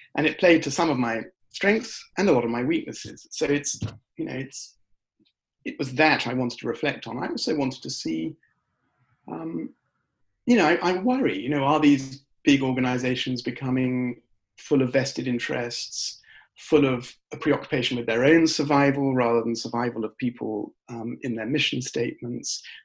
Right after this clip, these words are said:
I wanted just to look a little bit and just say, "Look, your generation has grown up with these big organizations. It wasn't always like that." Um, and, you know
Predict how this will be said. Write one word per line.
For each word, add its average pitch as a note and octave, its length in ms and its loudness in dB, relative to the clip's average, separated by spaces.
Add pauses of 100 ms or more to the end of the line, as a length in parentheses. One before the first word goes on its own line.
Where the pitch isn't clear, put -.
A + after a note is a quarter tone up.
I F3+ 80 -2
wanted G3 280 2
just D#3 160 0
to D#3 60 0
look D3 220 6
a C#3+ 40 2
little D3+ 240 6
bit F2+ 240 -2
and B2 180 -6
just - 220 -2
say, C#3+ 160 -2
"Look, D#3+ 320 0 (1160)
your D#3 240 6
generation B2+ 800 2 (180)
has B2+ 120 -6
grown A#2+ 220 2
up A#2 180 -4
with C#3+ 200 2
these G2 200 -4
big G2+ 220 -6
organizations. F#2+ 920 -8
It D3 160 -6
wasn't C3+ 340 4
always F2+ 300 -8
like - 180 -10 (100)
that." A#2+ 200 -12 (720)
Um, A#2 460 -4 (240)
and, B2+ 440 -4 (540)
you C#3+ 120 -6
know C3 260 -4